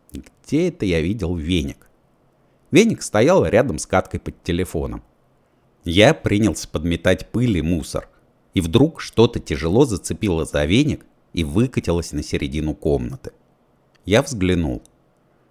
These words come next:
Это был блестящий продолговатый цилиндрик величиной с указательный палец.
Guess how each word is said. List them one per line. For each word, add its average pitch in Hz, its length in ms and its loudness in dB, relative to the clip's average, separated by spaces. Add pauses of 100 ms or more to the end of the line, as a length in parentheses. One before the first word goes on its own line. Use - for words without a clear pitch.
(120)
Это 92 200 0
был 92 180 0
блестящий 92 680 2
продолговатый 90 840 2
цилиндрик 104 680 -2
величиной 82 540 -2
с - 80 -10
указательный 78 640 -4
палец. - 540 -4